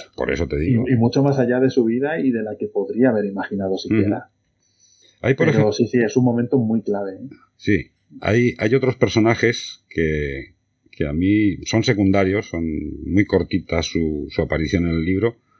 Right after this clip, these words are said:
Speaker 1: pero que tienen cierto punto determinante, que son Alexa, Santos y Dakota.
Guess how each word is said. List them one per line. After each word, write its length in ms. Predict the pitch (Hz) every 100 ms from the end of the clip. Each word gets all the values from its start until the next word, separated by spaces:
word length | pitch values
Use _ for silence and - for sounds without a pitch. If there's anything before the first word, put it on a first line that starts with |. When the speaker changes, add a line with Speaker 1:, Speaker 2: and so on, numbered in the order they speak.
| - _ _ _
Speaker 1:
pero 220 | 98 92
que 100 | 90
tienen 580 | 82 127 139 135 127 123
cierto 640 | - 117 113 - 113 110 98
punto 280 | 113 110 104
determinante, 640 | 95 90 90 95 95 87 78
que 80 |
son 160 | 87 95
Alexa, 480 | 101 120 - 127 123
Santos 520 | - 117 - 131 -
y 40 |
Dakota. 400 | 82 80 82 -